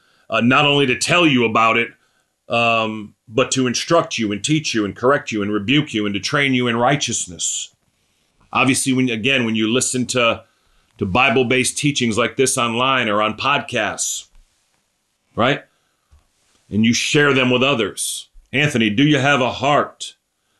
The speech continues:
to spread the word concerning what you learned about Jesus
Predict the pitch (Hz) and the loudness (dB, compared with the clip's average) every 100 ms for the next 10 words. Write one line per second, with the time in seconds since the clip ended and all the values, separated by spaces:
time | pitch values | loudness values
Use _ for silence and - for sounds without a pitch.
0 | _ _ - 107 - - 147 127 120 120 | _ _ -8 -6 -4 0 0 2 2 4
1 | 143 120 87 - 107 - - 147 139 107 | 4 4 0 -6 -6 -4 -2 0 2 0
2 | 71 _ _ _ _ _ _ _ _ _ | -4 _ _ _ _ _ _ _ _ _
3 | _ _ _ _ _ _ _ _ _ _ | _ _ _ _ _ _ _ _ _ _
4 | _ _ _ _ _ _ _ _ _ _ | _ _ _ _ _ _ _ _ _ _
5 | _ _ _ _ _ - 117 107 131 151 | _ _ _ _ _ -4 -2 0 2 4
6 | 123 127 127 113 104 117 117 104 120 131 | 4 4 4 2 2 2 0 0 0 2
7 | 123 98 - - | 0 -2 -4 -6